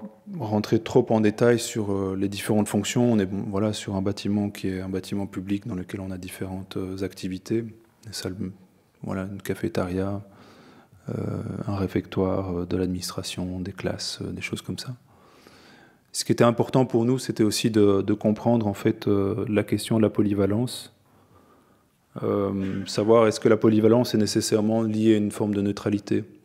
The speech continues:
Donc est-ce qu'il fallait pour une question, euh, voilà, polyvalente, dans le sens où le programme était relativement flou, pour pouvoir imaginer, euh, bah, différents possibles,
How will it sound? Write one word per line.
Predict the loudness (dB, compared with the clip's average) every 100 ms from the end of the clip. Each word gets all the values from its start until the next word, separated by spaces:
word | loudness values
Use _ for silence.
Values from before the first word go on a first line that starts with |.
| _ _ _ _ _ _ -20 _ _
Donc | -4 0
est-ce | 0
qu'il | -4 0
fallait | 4 6 6
pour | 4 0
une | 0 -2
question, | -4 -4 -2 0 2 0
euh, | -2 -4 -10 -16 _ _ -20 -20 _ _ -16
voilà, | -10 -4 -4 -4 -6 -10 -14 -20 _ _ _ _ 0
polyvalente, | 2 4 4 4 2
dans | 0
le | -2
sens | -4 -6 -2
où | -4
le |
programme | 0 0 2 2
était | 2 0
relativement | 4 4 4 2 4 4
flou, | 2 0 0 -2 -16 -20 -20 -20 0
pour | 2
pouvoir | 4 4 6
imaginer, | 4 2 2 4 4
euh, | 4
bah, | 2 0
différents | 0 -2 -2 0
possibles, | -2 -2 -2 -2 -2